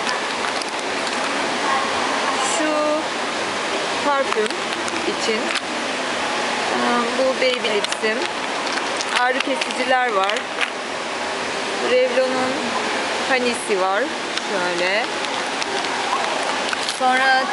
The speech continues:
Twist Up'ım var. Bunu çok seviyorum.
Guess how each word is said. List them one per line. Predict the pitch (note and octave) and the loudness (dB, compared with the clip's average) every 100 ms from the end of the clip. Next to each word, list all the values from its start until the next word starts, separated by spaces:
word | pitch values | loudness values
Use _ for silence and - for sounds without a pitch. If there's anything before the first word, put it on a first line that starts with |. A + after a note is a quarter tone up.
| C4 | 0
Twist | B3+ B3+ - | -2 -2 0
Up'ım | A#3 - A3+ G3+ F#3 | 0 2 0 2 2
var. | F#3 G3 B3 - - | 4 2 0 -2 -2
Bunu | G#3+ A3 - | 0 0 2
çok | A3+ - | 0 2
seviyorum. | A3+ G3 G#3 G3+ | 2 4 4 2